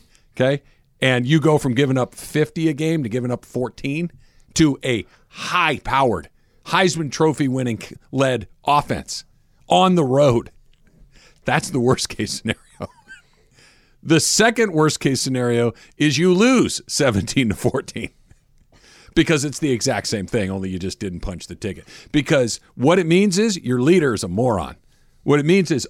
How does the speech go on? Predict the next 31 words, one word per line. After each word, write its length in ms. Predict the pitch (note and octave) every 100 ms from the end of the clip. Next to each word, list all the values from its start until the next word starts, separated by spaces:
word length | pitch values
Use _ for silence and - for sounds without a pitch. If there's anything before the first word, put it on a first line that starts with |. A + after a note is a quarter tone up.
| -
all 260 | D#3 A3 C4
it 160 | -
took 260 | F#3 A#3 A3
was 140 | D#3+
getting 320 | - G3 D#3+
that 220 | C3+ F#3+ -
guy 240 | F#3+ C#3 -
out, 260 | C#3+ A3 -
and 100 | C#3 F3+
you 100 | A#3
waited 260 | F#3+ F3+
for 140 | - A#2+
four 640 | - - G3 F#3+ A3 A3+
years 640 | B2 C3 E3+ G#3 C4 A#3+
to 100 | -
do 240 | B2 D#3 A#3+
it 140 | C4+
because 480 | D#3 - E3+ C#3+ - - -
you 140 | - D3
didn't 160 | F#3+ F3+
want 140 | F#3+
to 40 |
have 160 | E3+ F#3
an 140 | C3+ -
awkward 400 | - D#3+ - F3
lunch 360 | A#2 A#2 G3+ -
with 140 | G#3
him 140 | G3+ A3
in 440 | G#3+ G3 A2+ D#3+
six 240 | - A3 F#3+
weeks? 380 | A3 B3 -